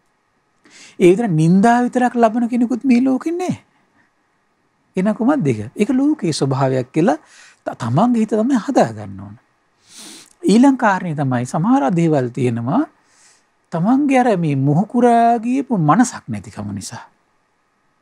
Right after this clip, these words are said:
මුහුකුරා කියපු මනසක් නෑ. ඒකත් එක්ක මොකද වෙන්නේ? සමහරවිට අපි ඒ වගේ දේවල් වලට පත් වෙන දේවල් වල අපි හැමතිස්සෙම නැවත නැවත තමන්ගේ ජීවිතේ මේ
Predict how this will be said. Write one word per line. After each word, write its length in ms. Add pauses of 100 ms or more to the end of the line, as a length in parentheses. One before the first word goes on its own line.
(220)
මුහුකුරා 420
කියපු 200
මනසක් 480
නෑ. 180 (320)
ඒකත් 380
එක්ක 120
මොකද 180
වෙන්නේ? 160
සමහරවිට 400
අපි 180 (480)
ඒ 220
වගේ 340
දේවල් 460
වලට 220
පත් 320
වෙන 200
දේවල් 280
වල 160
අපි 240
හැමතිස්සෙම 720
නැවත 320
නැවත 280
තමන්ගේ 400
ජීවිතේ 580 (640)
මේ 720